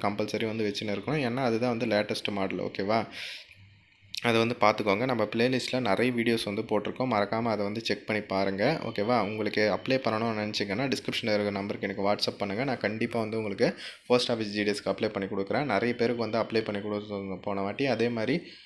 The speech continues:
அஹ், ஒரு சில பேர் வந்து சொல்லியிருந்தீங்க இந்த மாதிரி வேலை கிடைச்சிருந்தது அப்படின்ட்டு, ரொம்ப சந்தோஷமா இருந்துச்சு. அதே மாதிரி இந்த வாட்டியும் கண்டிப்பா வந்து அப்டேட் பண்ணி கரெக்டா வந்து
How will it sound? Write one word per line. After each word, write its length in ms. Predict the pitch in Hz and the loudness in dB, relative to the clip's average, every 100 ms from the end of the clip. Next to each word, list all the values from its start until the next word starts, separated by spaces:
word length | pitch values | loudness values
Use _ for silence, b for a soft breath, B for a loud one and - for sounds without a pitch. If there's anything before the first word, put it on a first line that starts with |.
| B B 113 | B B -4
அஹ், 240 | 110 107 | -2 -2
ஒரு 100 | 107 - | -2 -2
சில 140 | 110 104 | -2 0
பேர் 160 | 127 | 2
வந்து 140 | 117 117 | 2 0
சொல்லியிருந்தீங்க 500 | 120 113 117 107 104 113 | 0 2 2 2 -2 -2
இந்த 100 | 110 | -2
மாதிரி 140 | 113 | 0
வேலை 200 | 104 110 107 | 2 0 0
கிடைச்சிருந்தது 600 | 104 - 107 101 98 104 101 | -2 -2 -4 -2 0 2 2
அப்படின்ட்டு, 420 | 92 95 92 110 127 | 0 -4 -2 -2 -2
ரொம்ப 160 | 110 113 | -2 -4
சந்தோஷமா 360 | 104 107 - 107 | -4 -4 -4 -4
இருந்துச்சு. 320 | 104 101 95 143 - | -4 -4 0 2 2
அதே 140 | 107 120 | 2 2
மாதிரி 220 | 113 120 107 | 0 -2 -2
இந்த 120 | 107 | 0
வாட்டியும் 300 | 104 127 117 | 0 0 -2
கண்டிப்பா 280 | 101 107 117 | -2 -2 -2
வந்து 200 | 107 107 | -2 -2
அப்டேட் 280 | 98 107 - | -2 -4 -6
பண்ணி 140 | 101 104 107 107 - | -8 -8 -10 -14 -4
கரெக்டா 260 | 101 101 107 | -2 -2 -2
வந்து 120 | 101 | -4